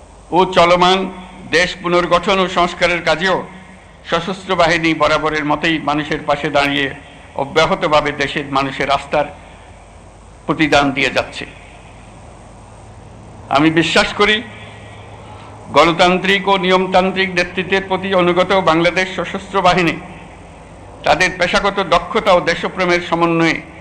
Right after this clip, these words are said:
দেশের জন্য ত্যাগ ও তৎপরতার এই ধারাবাহিকতা অক্ষুণ্ণ রাখবে। বাংলাদেশের গণতান্ত্রিক উত্তরণে আসন্ন নির্বাচন একটি গুরুত্বপূর্ণ অধ্যায় হিসেবে বিবেচিত হবে।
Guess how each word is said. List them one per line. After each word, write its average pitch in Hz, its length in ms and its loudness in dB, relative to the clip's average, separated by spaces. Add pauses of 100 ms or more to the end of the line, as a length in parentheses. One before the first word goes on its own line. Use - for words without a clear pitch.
(600)
দেশের 175 320 0
জন্য 170 280 0 (120)
ত্যাগ 175 340 2
ও 180 100 -4
তৎপরতার 160 600 0 (540)
এই 147 100 -6
ধারাবাহিকতা 151 840 0 (240)
অক্ষুণ্ণ 175 420 0
রাখবে। 131 340 -2 (2000)
বাংলাদেশের 165 640 2
গণতান্ত্রিক 175 680 2 (1200)
উত্তরণে 165 500 2 (960)
আসন্ন 190 440 2
নির্বাচন 180 540 2
একটি 175 220 -2
গুরুত্বপূর্ণ 175 640 -4
অধ্যায় 180 280 2
হিসেবে 180 360 -2
বিবেচিত 139 420 -4
হবে। 135 240 -4